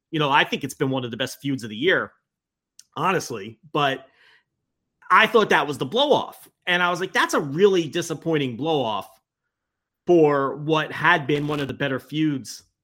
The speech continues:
going on really in all of wrestling." But that's not the end of the feud because they're on the opposite sides of this tag.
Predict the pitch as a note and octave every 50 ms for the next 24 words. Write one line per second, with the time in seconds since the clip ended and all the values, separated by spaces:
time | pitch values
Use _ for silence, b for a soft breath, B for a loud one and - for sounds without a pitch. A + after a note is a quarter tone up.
0 | _ C3 C3+ D3+ C#3+ C#3 C#3 C#3 C#3 C3+ C3+ B2+ B2+ C3+ D#3 E3+ E3 D3 C3 C3
1 | C3 C3 B2 A#2+ G#2+ C3+ E3 G3 F#3+ - - C#3+ A#2+ A2+ A2 A2+ - D3+ C#3+ C3+
2 | C3 - - _ _ _ _ _ _ _ _ _ _ _ _ - A2 D3 C3 C3+
3 | - - C3+ C3+ C#3+ G3 B3+ D#4+ - - A3+ F3+ D3 C3 A#2+ A2+ A2+ A2+ - _
4 | - A2+ A2 G2+ G2 A#2+ A2+ D#3+ D3+ D3 C#3 C#3 C3+ - - - - D#3 D3+ D#3
5 | D3+ C#3+ C3+ C#3 D3+ D#3+ F#3 - F3 D#3+ F3 E3+ - - D3+ D3 D3 C#3+ B2 B2+
6 | C3 B2+ - - C#3+ B2+ B2+ B2 B2 B2